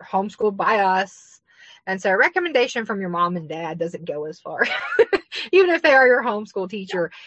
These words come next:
And a lot of us do have other classes and things we do, but if, you know, you do inter-, internships, you do volunteering, you do these kinds of things, that gives you outside recommendations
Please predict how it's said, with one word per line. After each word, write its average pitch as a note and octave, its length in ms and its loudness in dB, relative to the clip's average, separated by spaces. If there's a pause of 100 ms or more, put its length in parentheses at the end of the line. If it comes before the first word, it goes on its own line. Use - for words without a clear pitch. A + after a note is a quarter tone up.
(100)
And C4+ 200 2
a C4 40 6
lot B3+ 200 8
of B3+ 100 2
us C4 180 -2
do G#3+ 140 -8
have G#3 160 -4
other F#3+ 220 -4
classes F3+ 460 -8
and F3+ 120 -12
things E3+ 240 -12
we E3 80 -10
do, F3+ 240 -6
but E3 140 -8
if, F3+ 120 -6 (460)
you G3 80 -8
know, G3 60 -4
you G#3+ 240 -8
do C#4 160 -6
inter-, B3+ 340 -6 (100)
internships, F#3 520 -4
you F3 100 -4
do A3 160 -6
volunteering, F3 840 -2
you E3+ 80 -8
do G#3 160 -4
these A3+ 200 -8
kinds F3+ 300 -2
of F3 140 -2
things, E3+ 340 -4
that F3 180 -4
gives G#3+ 320 2
you F#3+ 160 -4 (120)
outside G3 500 2
recommendations E3+ 1300 -4